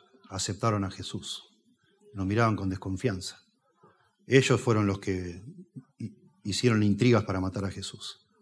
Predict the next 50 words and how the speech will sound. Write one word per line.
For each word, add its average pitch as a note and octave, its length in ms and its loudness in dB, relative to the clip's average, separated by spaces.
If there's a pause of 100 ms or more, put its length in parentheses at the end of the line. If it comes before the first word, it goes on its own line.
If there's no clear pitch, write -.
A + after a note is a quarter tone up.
(640)
Por G2+ 160 0
celos, A#2 420 6
dice F#2 400 -4 (120)
en G#2 80 -8
una F#2+ 120 -2
parte F#2+ 220 -6
de F#2+ 60 -4
las F2 160 -8
Escrituras. - 580 -16 (720)
Acá A2+ 220 2
estaban D3+ 320 8
ellos, A#2 260 6
aparecen C3 420 8
por A2 140 4
primera A#2+ 300 6
vez C#3+ 240 6
en A2+ 80 2
este A2+ 140 0
Evangelio. C3 520 2 (800)
Y A#2 80 2
los B2 140 10
doctores D3+ 400 10
de D3 60 12
la C#3+ 100 12
ley, E3 220 12
la C3 100 10
primera D3 200 10
vez D3+ 80 10
que C3+ 80 6
menciona B2+ 300 8
esa, A2+ 320 2 (160)
la C#3 100 8
única E3 260 10
vez D3 120 12
que - 80 2
menciona A2 360 6
esa G2+ 240 -4
frase, A#2 360 -2
doctores G#2+ 380 2
de A2 60 2
la G#2 100 0
ley, B2+ 260 0 (720)
son C#3+ 220 2
los, B2 160 4
eh, G2+ 260 0
escribas, G2 760 0
que B2 100 0
eran A#2 360 2
parte C3+ 280 4
de, G#2 280 2